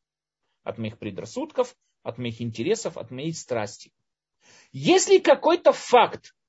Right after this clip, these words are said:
соответствует моим интересам, я его оцениваю как что-то хорошее. Если этот факт не соответствует моим интересам, я его оцениваю как что-то плохое. Но это неправильно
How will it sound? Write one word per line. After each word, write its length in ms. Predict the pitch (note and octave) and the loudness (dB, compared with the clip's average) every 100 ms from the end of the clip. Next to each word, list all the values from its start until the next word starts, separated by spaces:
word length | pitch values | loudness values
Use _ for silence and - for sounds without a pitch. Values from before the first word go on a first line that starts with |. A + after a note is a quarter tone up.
| _ _ - | _ _ -14
соответствует 1040 | - - G3 F#3 F#3 F3 F4 - F4+ F4 | -6 4 4 4 0 2 2 2 -2 -2
моим 280 | D4 E4+ F4+ | 2 0 2
интересам, 680 | F4 E4 E4+ F4+ - F4+ E4+ _ _ _ _ _ | -4 2 2 2 0 -4 -4 _ _ _ _ _
я 200 | - E3+ | 0 4
его 180 | E4 D#4 | 6 4
оцениваю 360 | C#4+ A#3+ C#4+ D4 | 2 2 2 2
как 160 | B3+ | 2
что-то 280 | - A#3+ B3+ | 4 0 2
хорошее. 560 | - C#4+ G#3 - - - _ _ _ _ _ _ _ _ _ | 2 2 2 0 -10 -12 _ _ _ _ _ _ _ _ _
Если 300 | D#3 F#3+ G#3 | 0 4 2
этот 200 | F#3 F3 | 2 0
факт 300 | - G3+ - | 4 2 4
не 140 | F3 | -4
соответствует 800 | G3 D#3+ C#3 - A#2 A2+ F#3+ G3+ | 0 2 2 0 -6 -6 -6 -6
моим 200 | B3 C#4+ | -4 -6
интересам, 560 | D#4+ D#4+ E4 G#3 - - _ _ _ - | -6 -2 2 2 -2 -14 _ _ _ 0
я 180 | D3+ C4 | 6 6
его 160 | D4 | 6
оцениваю 420 | C#4 - B3 B3+ | 0 2 0 0
как 200 | - F#3+ | -2 -2
что-то 360 | - - D#3 D#3 | -4 -4 -2 -2
плохое. 500 | - C#3 - F#2 - _ _ _ _ _ _ _ _ _ _ _ _ _ _ _ - - | -6 -8 -8 -12 -14 _ _ _ _ _ _ _ _ _ _ _ _ _ _ _ -20 -6
Но 340 | D3 F3 A3 G3 | 4 6 8 6
это 200 | G3+ A#3+ | 4 4
неправильно 1000 | A3+ A3+ F#3 B3 D#4+ D#4 B3+ F3+ C#3 B2+ | 4 2 4 6 6 4 -2 -2 -6 -8